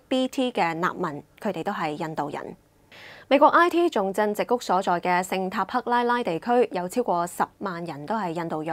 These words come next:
係美國其中一個最多印度人聚居嘅地區。點解咁多印度人從事I T行業嘅呢？可能係同印度重視培訓科研人才有關。喺網上面搜尋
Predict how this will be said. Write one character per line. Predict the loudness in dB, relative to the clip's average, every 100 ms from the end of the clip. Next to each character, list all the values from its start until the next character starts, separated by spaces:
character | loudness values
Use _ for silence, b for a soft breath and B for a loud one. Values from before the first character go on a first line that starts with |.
| -4 -8 B B B B
係 | 2 4
美 | 4
國 | 2
其 | 2 2
中 | 2
一 |
個 | 4 4 4
最 | 2 4
多 | 4
印 | 4 2
度 | 0 -4
人 | -4 -4
聚 | -4 4
居 |
嘅 | 4 4
地 | 0
區。 | 4 6 6 B B B B
點 | 0
解 | 2
咁 | 0 2
多 | 4 4
印 | 2 0
度 | -4
人 | -4
從 | -6 -8
事 | -6 -4
I | 0 0
T | 2 2
行 | 0
業 | -4
嘅 | 0 4
呢？ | 4 4 B B B
可 | 6
能 | 6 6
係 | 0
同 | 0 0 0
印 | 0
度 | 0 0
重 | 0 -4
視 | -2 -2
培 | -2 -6
訓 | -6 -4 -4
科 | 0 4 4
研 | 2 -6
人 | -8 -8 -8
才 | -8 -6
有 | -4 2
關。 | 4 4 0 _ _ _ _ _ B B B
喺 | 6 8
網 | 8 6
上 | 4 2
面 | 2
搜 | 0
尋 | -2 0